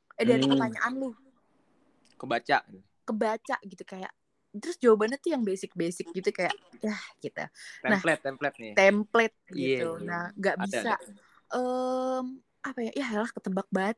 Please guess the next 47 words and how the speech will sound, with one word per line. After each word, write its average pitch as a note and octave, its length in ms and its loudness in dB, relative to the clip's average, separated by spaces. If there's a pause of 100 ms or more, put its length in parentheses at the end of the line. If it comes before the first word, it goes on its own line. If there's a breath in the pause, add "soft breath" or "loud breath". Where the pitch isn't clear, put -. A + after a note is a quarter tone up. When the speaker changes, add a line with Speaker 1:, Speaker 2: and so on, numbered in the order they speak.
Speaker 1:
nih D#4 400 4
orang C4 640 2
gitu. G3 240 -8 (560 soft breath)
"Kebaca G#3+ 480 -2
deh," D#4+ 320 -2
gitu, G3+ 240 -8
nggak G3 180 -2
seru. C#4+ 560 0
Nah, F#3+ 300 -4
gue F#3 160 -10
tuh, C#4 240 -10 (400 soft breath)
em, F#3+ 560 -4
sukanya G#3 280 -2
sama G#3+ 200 -8
cowok-cowok G3 400 -6
yang G3+ 160 -6
emang F#3 240 -6 (520)
gue G#3 200 4
nggak A#3+ 160 8
bisa B3 160 0
nih C#4 160 -2
nebaknya G3+ 320 -2
orang A3 340 0
gitu. F3+ 220 -16 (240)
Gue B3+ 160 6
nggak G#3+ 160 0
tahu G3+ 240 6
apa G#3 160 -2
yang F3+ 100 -6
dia F3+ 140 -6
pikirin B3 580 -4 (160)
gitu. F3 380 -6
Jadi, F3 260 -2
Speaker 3:
Out C3+ 220 4
of - 80 -8
the E3 80 0
Speaker 1:
gue A#3+ 100 8
Speaker 3:
box - 220 6
nggak D#3+ 160 -8
sih? F#3+ 120 -4 (520)
Speaker 1:
out F#3 240 6
of G3+ 160 0
the G3 120 -2
box. F#3+ 360 -2
Jadi, A3+ 160 -6
gue D4 120 -2
bisa A3 320 -6